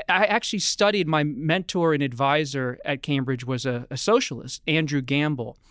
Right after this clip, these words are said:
and he, he's an expert on Thatcherism. And so I studied Churchill and the Anglo-American relationship,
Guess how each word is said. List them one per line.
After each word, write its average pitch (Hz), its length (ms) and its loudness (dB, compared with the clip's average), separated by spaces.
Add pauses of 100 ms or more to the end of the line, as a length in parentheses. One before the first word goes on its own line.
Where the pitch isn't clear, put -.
(220)
and 131 240 -2
he, 147 140 -8
he's 151 240 0
an 127 200 0
expert 135 380 -4
on 123 120 -2
Thatcherism. 131 960 -2
And 131 160 -4
so 135 440 0
I 135 160 -2
studied 175 420 0
Churchill 160 420 0
and 135 80 0
the 135 60 2
Anglo-American 135 640 0
relationship, 131 720 -2